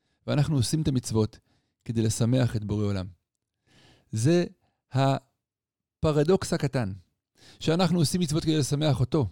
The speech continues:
והוא שמח כי אנחנו עושים טוב לעצמנו. יהי רצון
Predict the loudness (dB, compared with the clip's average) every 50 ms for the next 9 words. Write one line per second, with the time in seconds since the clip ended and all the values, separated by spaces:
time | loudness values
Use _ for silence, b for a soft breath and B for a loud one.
0 | -6 _ _ _ _ _ b b b b b b 0 2 2 2 2 2 0 0
1 | 0 0 0 -2 -2 -6 -8 -16 -18 _ _ _ _ _ _ _ _ _ _ _
2 | _ -6 -2 -2 -2 0 0 -2 -2 0 -2 -4 -2 0 0 0 0 0 -2 -4
3 | -6 -6 -6 -4 -4 -4 -8 -12 _ _ _ _ _ _ _ b b b b b
4 | b b b b 2 4 4 2 2 2 0 0 0